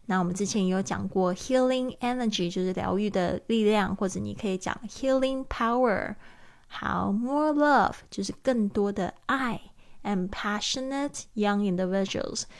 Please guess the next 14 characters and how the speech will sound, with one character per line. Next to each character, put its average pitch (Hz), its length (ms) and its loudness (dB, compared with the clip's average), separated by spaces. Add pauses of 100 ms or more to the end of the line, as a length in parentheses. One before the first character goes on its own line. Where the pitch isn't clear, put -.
(320)
这 190 140 -4
个 202 220 -2
跟 202 380 0
有 190 180 0
热 220 300 2
情 180 400 0
的 185 260 0 (120)
年 175 320 0
轻 208 420 0
人， 190 540 -4
这 - 100 -8
个 233 100 0
young 254 220 0
individuals 202 840 0